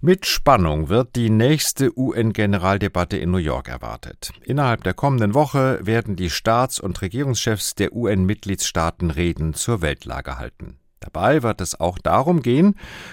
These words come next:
dass mehrere Länder ein Zeichen setzen und Palästina als unabhängigen Staat anerkennen wollen. Bereits vor dem Gipfel, der am Dienstag beginnt, kommen am Montag die Staats- und Regierungschefs zu einem von Frankreich und Saudi-Arabien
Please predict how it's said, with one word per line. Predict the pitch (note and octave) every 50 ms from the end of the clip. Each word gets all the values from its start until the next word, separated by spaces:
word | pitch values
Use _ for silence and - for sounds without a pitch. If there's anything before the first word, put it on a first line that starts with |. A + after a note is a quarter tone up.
| - -
dass | - F#2+ - - F2
mehrere | G2 G#2+ C#3+ E3 E3+ D#3+ C3+ C#3+
Länder | B2+ A#2 A#2 A#2+ C3 B2+ B2 -
ein | - G2 G2
Zeichen | - - D3+ D#3 D#3+ - - A2+
setzen | F2+ G2 G2+ A2+ - - - D#3 F3 E3+
und | - - A#2+ D3+ F#3+ F#3 - -
Palästina | - C3 B2 A#2+ B2 A#2 - - - C3+ D3+ D3+ C#3+ C#3 - -
als | - G#2 A#2 A2 - -
unabhängigen | - - C3+ C3 - - A2+ A2+ - - F#2 E2+ E2 E2+ D#2+ - G#2
Staat | G2+ - - - E2 D2 D2+ - - -
anerkennen | D2 C#2+ C#2+ C#2 - - - C2+ C2 C2 B1
wollen. | B1+ B1+ B1 B1 A#1 - - - - - - - - - - - - - - -
Bereits | - C2+ C2+ C#2 D2+ - -
vor | - - B2+ D#3 E3
dem | D#3+ D#3 C#3+
Gipfel, | B2 D3+ D3+ - - - E3 D#3+ C3+
der | A#2 E2+ D#2
am | D2+ D#2
Dienstag | - A#2+ C#3+ - - - G#2 F#2+ - -
beginnt, | - F#2 - - B2 D3 F#3 F#3+ F#3 - -
kommen | - C3+ C#3 C#3 A#2+ F#2+
am | F2+ F2+
Montag | F#2 G2+ B2 E3+ G3+ F#3+ - E3+ D#3+ D#3 - -
die | - G#2
Staats- | - - G#2 G2+ A2 B2+ - -
und | G2 F#2+ -
Regierungschefs | G#2 F2+ - B2+ C3+ C3 A#2+ - B2 A2 G#2 - -
zu | - - -
einem | F#2 G2 G2+ G#2 G2
von | - - F2+ F2
Frankreich | - - - F#2 G#2+ C3 - - - A2 A2 G#2 - -
und | G#2+ G#2+ -
Saudi-Arabien | - - F2+ F#2+ G#2 G2 G2 F#2+ E2+ C#2+ D#2 E2 F2+ - - F#2+ F2+ F2+ -